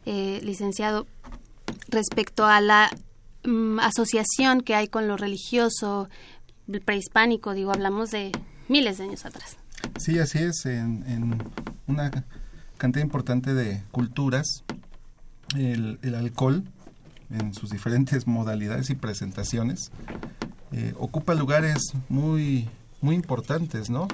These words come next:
Speaker 2: Por ejemplo, en la religión católica apostólica romana, el vino simboliza la sangre de Cristo.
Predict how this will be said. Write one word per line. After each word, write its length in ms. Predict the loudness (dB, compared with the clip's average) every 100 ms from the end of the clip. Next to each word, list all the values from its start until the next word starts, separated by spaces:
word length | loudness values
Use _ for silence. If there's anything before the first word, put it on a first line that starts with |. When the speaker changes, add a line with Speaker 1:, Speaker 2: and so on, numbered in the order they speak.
| -10 -16 -20 -20 -4
Speaker 2:
Por 120 | 2
ejemplo, 260 | 2 4 2
en 60 |
la 60 | 0
religión 300 | -2 0 0
católica 720 | 0 -2 -2 -2 -2 -2 -4 -10 -14 -12 -10
apostólica 640 | -4 -4 -2 0 0 0
romana, 460 | 2 4 4 4 2 -4 -8 -10 -14 -12 -10 -8 -8 -8
el 360 | -4 -2 0 2
vino 420 | 4 4 4 0 -6 -14 -16 -14 -10 -2
simboliza 540 | 0 2 2 0 -2
la 140 | -2
sangre 280 | -2 -2 -2
de 100 | -2
Cristo. 380 | -2 -2 -4